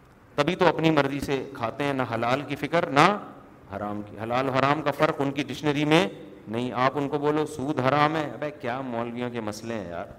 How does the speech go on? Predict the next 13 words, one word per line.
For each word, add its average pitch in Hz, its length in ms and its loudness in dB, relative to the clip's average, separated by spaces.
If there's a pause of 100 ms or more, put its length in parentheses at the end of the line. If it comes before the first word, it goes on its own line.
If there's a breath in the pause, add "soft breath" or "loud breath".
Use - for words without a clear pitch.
(100)
پیسے 113 260 -4
کماؤ۔ 123 340 -4 (720)
کیا 226 180 2
مطلب؟ 202 300 2
وہ 208 40 -4
کہتے 202 240 4
ہیں 208 60 6
ہم 196 60 2
نجی 165 280 2
زندگی 180 400 2
میں 180 120 4
کیا 196 280 8
ہیں؟ 113 120 4